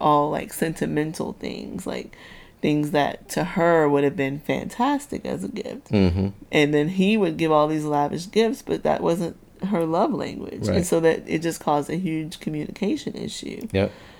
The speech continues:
Speaker 1: Because they weren't talking each other's language.
Speaker 2: Right, right.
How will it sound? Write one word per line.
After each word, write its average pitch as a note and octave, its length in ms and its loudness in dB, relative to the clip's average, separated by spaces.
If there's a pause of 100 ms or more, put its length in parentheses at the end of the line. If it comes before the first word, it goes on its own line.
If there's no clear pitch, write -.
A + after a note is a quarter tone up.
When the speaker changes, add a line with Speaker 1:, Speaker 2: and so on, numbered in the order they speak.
(220)
Speaker 1:
Because D3+ 380 0
they D3+ 140 4
weren't D#3 440 0 (160)
talking E3 400 2
each E3+ 160 -4
other's G3 300 0
language. G3+ 640 -2
Speaker 2:
Right, G2 240 2 (180)
right. G#2 200 -4